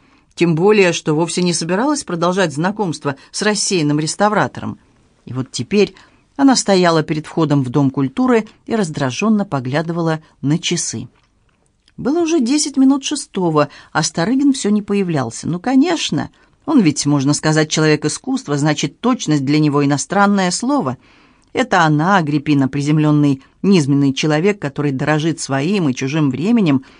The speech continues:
а он из тех, кто спрашивает прохожих:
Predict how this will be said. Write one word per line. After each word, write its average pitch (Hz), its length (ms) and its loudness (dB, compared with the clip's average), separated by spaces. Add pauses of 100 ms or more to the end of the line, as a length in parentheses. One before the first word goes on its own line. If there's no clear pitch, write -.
(160)
а 147 160 2
он 165 160 2
из 202 160 -2
тех, 170 200 -2
кто - 160 -4
спрашивает 185 640 -2
прохожих: 202 600 -2